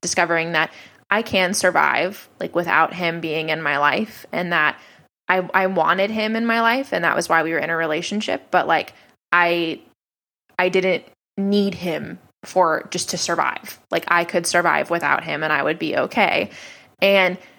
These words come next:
instead of being able to take that kind of baby steps towards that, I got thrown into the deep end where then I'm <laughs> having a panic attack and I'm literally like,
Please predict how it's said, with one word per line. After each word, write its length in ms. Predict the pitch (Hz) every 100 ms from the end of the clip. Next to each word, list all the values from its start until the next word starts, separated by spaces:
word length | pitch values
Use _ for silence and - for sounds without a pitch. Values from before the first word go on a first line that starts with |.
| -
instead 280 | 180 196
of 120 | 196 185
being 220 | 190 180
able 160 | 175
to 100 | 180
take 300 | 165 165 165 -
that 200 | 156 -
kind 180 | 175
of 100 | 170
baby 280 | 170 165 165
steps 340 | 180 160 - -
towards 360 | 208 214 208
that, 400 | - - 165 - - _ _ _ _ - 180
I 100 | 180
got 200 | 180 -
thrown 180 | 180
into 160 | 170 180
the 60 | 160
deep 220 | 185 -
end 200 | 160 151
where 140 | 170
then 160 | 170 170
I'm 120 | 180
<laughs> 140 | 247 208
having 240 | 240 202
a 40 |
panic 360 | 196 240 202 202
attack 400 | 190 180 165 170
and 120 | 165
I'm 200 | 165 170
literally 340 | 175 175 170 160
like, 280 | 160 165